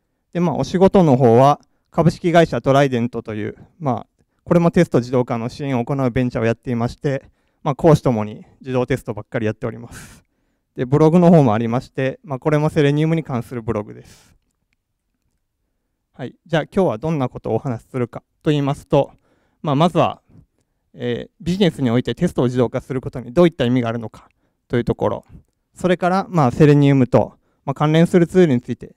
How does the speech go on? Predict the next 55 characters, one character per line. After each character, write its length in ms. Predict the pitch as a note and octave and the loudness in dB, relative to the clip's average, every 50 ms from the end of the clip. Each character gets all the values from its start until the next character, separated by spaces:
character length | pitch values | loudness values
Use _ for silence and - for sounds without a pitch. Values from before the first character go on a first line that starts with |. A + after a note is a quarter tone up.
| _ A#3+ | _ -12
実 100 | D3+ D3 | -12 -10
際 160 | - C#3+ B2 | -8 -6 -8
に 60 | B2 | -8
使 180 | - - C#3 C3 | -8 -8 -8 -8
い 60 | B2 | -6
方 220 | - C3+ - C#3+ | -6 -8 -6 -6
な 120 | D3 D#3+ E3+ | -4 -4 -2
ど 80 | D#3 | -4
を 20 | B2+ | -2
ご 100 | A#2 B2+ | -2 -4
紹 180 | B2 - C#3 A#2 | -4 -4 -6 -10
介 200 | - - C3 B2+ | -12 -14 -20 -20
い 40 | - | -18
た 140 | - A2+ | -18 -18
し 100 | - - | -16 -16
ま 140 | C#3 B2+ - _ | -18 -18 -20 _
す。 220 | - - _ _ _ _ _ _ _ _ _ _ _ _ _ _ _ _ _ _ _ _ _ _ - | -20 -20 _ _ _ _ _ _ _ _ _ _ _ _ _ _ _ _ _ _ _ _ _ _ -6
で、 80 | F3+ | -6
最 220 | D#3+ - G#3+ G3 E3+ | -2 0 0 0 0
後 80 | C#3+ | -2
に、 100 | A#2+ - | -4 -6
こ 140 | - - F#3+ | -4 -2 0
の 80 | F#3+ G3+ | 0 2
よ 60 | G3+ | 2
う 20 | |
な 100 | E3 C#3 | 0 -2
ツ 120 | - - E3 | -4 -4 -4
ー 20 | D3 | -4
ル 60 | C3 | -2
を 60 | C3 | -4
使 180 | - - - C3+ | -4 -8 -8 -8
っ 40 | |
た 120 | - - B2 | -6 -8 -8
自 140 | B2 B2 B2 | -8 -8 -6
動 140 | C#3 C3 | -6 -4
化 120 | B2+ D3 C#3 | -4 -4 -4
を 40 | C#3+ | -4
成 160 | - D#3+ D3+ | -4 -4 -4
功 180 | C#3+ D#3 D3 | -4 -4 -6
さ 120 | D3 - D3+ | -6 -8 -14
せ 100 | - D#3 | -12 -12
る 80 | D#3 | -10
た 120 | D3+ - D3+ | -8 -6 -6
め 100 | D3+ D#3 | -6 -4
に 80 | D3+ | -4
は 100 | C#3+ A2 | -6 -6
ど 120 | A2+ C#3 D3+ | -6 -6 -6
う 40 | D3+ | -6
し 60 | - | -6
た 100 | - C3 | -8 -10
ら 60 | B2 | -8
い 40 | C3 | -8
い 40 | B2+ | -8
の 100 | A2+ A2 | -10 -10
か 160 | - - | -16 -20